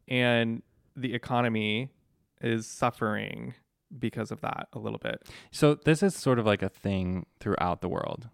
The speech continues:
Speaker 2: right? Like, this is kinda happening in every country. Old people are a huge swath of the population,
Speaker 1: Mm-hmm.
Speaker 2: and then they stop working and they go on Social Security,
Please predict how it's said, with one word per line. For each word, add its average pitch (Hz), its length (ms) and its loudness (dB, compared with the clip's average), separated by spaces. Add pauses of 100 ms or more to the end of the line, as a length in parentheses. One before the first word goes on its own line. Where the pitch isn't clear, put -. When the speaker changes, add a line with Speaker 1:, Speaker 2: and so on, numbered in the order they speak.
(200)
Speaker 2:
right? 98 340 0 (180)
Like, 95 240 -4 (140)
this 117 140 0
is 120 60 -8
kinda 165 200 0
happening 104 400 0
in 92 60 2
every 90 200 0
country. - 500 -8 (200)
Old 117 240 4
people 156 640 0 (420)
are 95 140 0
a 92 60 -4
huge 135 640 6
swath 78 400 -2 (460)
of 95 220 0
the 92 80 -4
population, 135 880 -4
Speaker 1:
Mm-hmm. 113 360 -4
Speaker 2:
and 107 160 2
then 101 300 0 (240)
they 104 220 4
stop 127 380 2
working 117 460 0
and 101 140 -2
they 98 80 0
go 95 200 -2
on 95 300 -2
Social 98 280 -6
Security, 117 800 -4